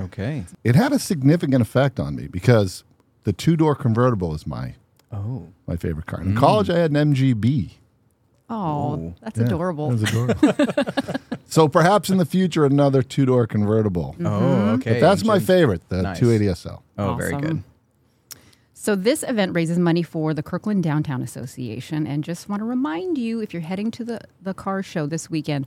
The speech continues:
Speaker 1: Mm-hmm.
Speaker 3: parking restrictions, detours, and street closures, we'll have all those details in the show notes.
Speaker 1: Mm-hmm.
Speaker 2: Hey, the greater downtown Kirkland has been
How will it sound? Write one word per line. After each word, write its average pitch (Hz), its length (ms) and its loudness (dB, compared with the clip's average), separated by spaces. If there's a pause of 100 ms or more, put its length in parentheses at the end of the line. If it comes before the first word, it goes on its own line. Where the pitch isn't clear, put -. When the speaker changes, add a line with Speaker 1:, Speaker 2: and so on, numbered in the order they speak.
(120)
Speaker 1:
Mm-hmm. 104 240 -4
Speaker 3:
parking 202 280 -2
restrictions, 180 720 -4
detours, 160 500 -6
and 156 120 -2
street - 320 -8
closures, 135 480 -8 (280)
we'll 160 80 -4
have 131 220 -2
all 127 180 -6
those 131 220 -6
details 131 600 -10
in 170 180 -8
the 185 80 -6
show 240 200 -10
notes. - 340 -12
Speaker 1:
Mm-hmm. 110 200 -4 (880)
Speaker 2:
Hey, 190 120 4
the 139 100 0
greater 139 420 0
downtown 123 580 2
Kirkland 131 460 0
has 104 200 0
been 101 400 0